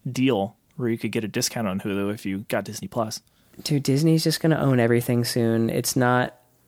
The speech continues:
Speaker 2: surprising. They're going to have, like, a, they're gonna be a cable network eventually, and they're gonna split up all their content over different various streaming services, and you get an a la carte thing, you get the Disney, you get the Marvel, you get the everything.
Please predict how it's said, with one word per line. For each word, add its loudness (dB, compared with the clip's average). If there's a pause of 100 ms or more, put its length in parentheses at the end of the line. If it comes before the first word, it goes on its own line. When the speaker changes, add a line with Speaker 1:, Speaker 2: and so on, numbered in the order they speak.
(160)
Speaker 2:
surprising. 0
They're 2
going 2
to 2
have, 0
like, 0
a, -2
they're 0
gonna 2
be 6
a 4
cable 0
network -2
eventually, -2
and 0
they're 0
gonna -2
split 2
up -2
all 4
their 2
content -4 (540)
over 4
different 0 (100)
various 2
streaming 0
services, 0
and 0
you -2
get -2
an -2
a 0
la 2
carte -2
thing, 0
you 0
get -2
the -4
Disney, 0
you -2
get -4
the -4
Marvel, 0
you -2
get -6
the -2
everything. -2